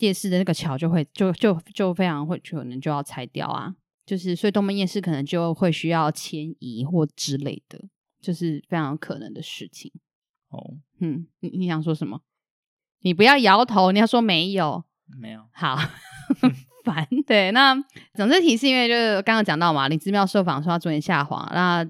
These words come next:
Speaker 1: 江聪渊就会表示说，“啊，没有问题啊什么的。”那确实啊，因为现在，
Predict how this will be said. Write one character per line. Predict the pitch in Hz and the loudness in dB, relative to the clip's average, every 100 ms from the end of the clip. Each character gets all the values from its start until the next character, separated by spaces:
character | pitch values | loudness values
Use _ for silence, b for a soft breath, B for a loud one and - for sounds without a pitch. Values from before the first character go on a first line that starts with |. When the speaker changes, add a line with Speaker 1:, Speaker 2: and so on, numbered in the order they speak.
| 180 | -8
Speaker 1:
江 | - 190 202 | -6 -4 -2
聪 | 196 196 | -2 -2
渊 | 180 | -2
就 | 185 | -2
会 | 165 | -4
表 | 123 | -6
示 | 131 165 | -8 -10
说 | 151 160 147 | -6 -4 -4
，“啊， | 190 190 | -2 -2
没 | 175 180 | -2 -2
有 | 170 | -2
问 | 175 | -2
题 | - | -4
啊 | 143 135 | -6 -6
什 | 147 | -8
么 | 113 | -10
的。” | - - - | -12 -12 -4
那 | 202 185 170 170 b b _ | 0 2 0 -4 b b _
确 | - 311 | 0 0
实 | - 185 | 2 2
啊， | 180 | 4
因 | 240 | 2
为 | |
现 | 233 240 | 2 0
在， | 220 196 180 | 2 2 0